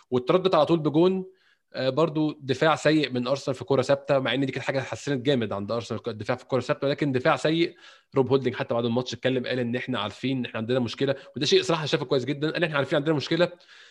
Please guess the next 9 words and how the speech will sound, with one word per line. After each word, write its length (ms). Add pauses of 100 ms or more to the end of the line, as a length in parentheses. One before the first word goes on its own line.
(100)
في 60
الكرة 260
الثابتة 320
لما 100
بتتلعب 300
على 160
طرف 340
منطقة 200
الجزاء"، 380